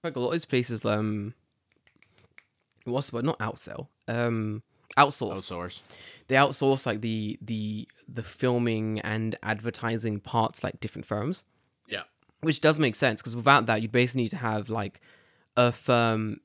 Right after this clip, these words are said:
Speaker 1: in your agency that basically does just making C Ms. And it makes more sense to have it that way, 'cause obviously you can go to the agency and be like, "Hey,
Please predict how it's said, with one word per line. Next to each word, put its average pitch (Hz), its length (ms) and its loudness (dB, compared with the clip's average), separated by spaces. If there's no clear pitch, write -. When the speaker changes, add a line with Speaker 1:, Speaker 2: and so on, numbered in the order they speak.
Speaker 1:
in 120 300 4
your 110 280 2
agency 113 460 -2
that 104 160 -10
basically 110 340 -4
does 104 400 -2
just - 320 -4
making 107 300 -10
C 110 200 -4
Ms. 117 200 -6
And 147 80 -2
it 165 40 4
makes 185 180 2
more 156 80 2
sense 135 200 2
to 117 60 -4
have 123 160 -2
it - 20 -4
that 101 140 -2
way, 117 80 -6
'cause 120 160 -8
obviously 110 280 -8
you 131 100 -10
can 135 120 -2
go 127 180 2
to - 80 -6
the 117 100 -2
agency 117 280 -2
and 101 80 -6
be 110 80 -6
like, 107 160 -6
"Hey, 113 300 -2